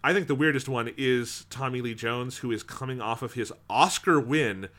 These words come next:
for The Fugitive, which he is phenomenal in. Um, and, like,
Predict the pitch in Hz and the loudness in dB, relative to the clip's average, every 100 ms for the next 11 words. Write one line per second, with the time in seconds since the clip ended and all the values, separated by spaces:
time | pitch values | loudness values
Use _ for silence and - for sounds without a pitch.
0 | - - 143 110 - 160 151 117 95 87 | -20 -2 0 0 -6 -6 -4 -2 -4 -4
1 | 85 104 - 127 104 - - - 107 139 | -6 -8 -4 -4 -4 -10 -18 -16 -2 0
2 | 143 98 90 73 85 98 _ - - - | 0 -2 -8 -10 -12 -16 _ -20 -20 -6
3 | 113 110 107 101 107 120 110 107 101 - | 0 2 0 -4 -6 -4 -2 -2 -4 -6